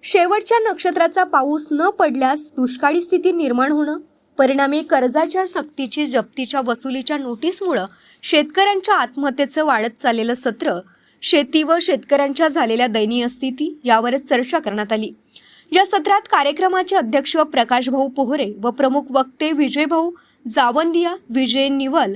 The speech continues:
राजेश काकडे व अरुण केदार हे उपस्थित होते. विदर्भ राज्य आंदोलन समितीच्या पहिल्या दिवशीच्या शेवटच्या सत्रात विदर्भातील वाढती बेरोजगारी, विपुल खाण्याचे शेतमाल, वन उपज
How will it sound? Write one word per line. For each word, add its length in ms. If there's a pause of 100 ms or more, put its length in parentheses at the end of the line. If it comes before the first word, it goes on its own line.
(320)
राजेश 540
काकडे 440 (320)
व 80
अरुण 360
केदार 300
हे 120
उपस्थित 580
होते. 240 (460)
विदर्भ 380
राज्य 300
आंदोलन 400
समितीच्या 560
पहिल्या 400
दिवशीच्या 520
शेवटच्या 500
सत्रात 460 (340)
विदर्भातील 640
वाढती 380
बेरोजगारी, 720 (400)
विपुल 400
खाण्याचे 360
शेतमाल, 600 (380)
वन 160
उपज 420